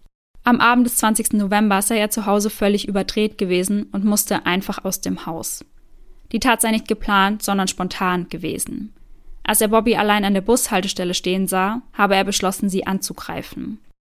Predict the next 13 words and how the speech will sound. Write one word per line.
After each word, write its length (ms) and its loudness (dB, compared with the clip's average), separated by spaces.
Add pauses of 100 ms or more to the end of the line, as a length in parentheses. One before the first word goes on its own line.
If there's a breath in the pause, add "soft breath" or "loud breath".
(560)
Daraufhin 460 4
parkte 320 0
er 140 2
seinen 240 0
roten 280 0
Ford 260 0
Fiesta 440 0
auf 80 -6
dem 140 -4
Pfad 280 -4
hinter 320 0
der 200 -4
Haltestelle 640 -4